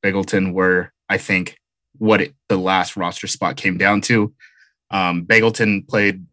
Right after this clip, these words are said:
very well, especially the last two preseason games. Um, I wouldn't be surprised if he makes a fifty-three somewhere else, but I think what it came down to at the end with Malik Taylor was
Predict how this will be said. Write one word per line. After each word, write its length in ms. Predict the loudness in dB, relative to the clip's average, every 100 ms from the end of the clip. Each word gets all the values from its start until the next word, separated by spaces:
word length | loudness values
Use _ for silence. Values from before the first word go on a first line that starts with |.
| -12
very 380 | 0 2 2 0
well, 260 | -2 -2
especially 420 | -4 -8 -8 -8
the 100 | -8
last 320 | -6 -4 -4 -4
two 320 | -2 -2 -6 _ _
preseason 460 | 0 2 2 2 4
games. 420 | 4 2 -2 -8 _ -8
Um, 440 | -6 -4 -6 -12 _ _ _ _ _
I 80 | -2
wouldn't 480 | 0 4 6 4 4
be 140 | 2
surprised 680 | 2 -2 -2 2 2 0 -6 -8
if 60 |
he 60 | -4
makes 220 | -4 -4
a 60 | -6
fifty-three 680 | -10 -10 -10 -6 -4 -4 -6
somewhere 380 | -2 0 0 -2
else, 340 | 0 -2 -2
but 140 | -2 -2
I 80 |
think 240 | 0 -2 -2
what 100 | -4
it 80 | -2
came 200 | -2 0
down 200 | -2 -2
to 140 | -4
at 140 | -6 -4
the 100 | -2
end 240 | -2 -4
with 160 | -10 -8
Malik 280 | -8 -8
Taylor 360 | -2 0 0 -2
was 380 | -6 -8 -10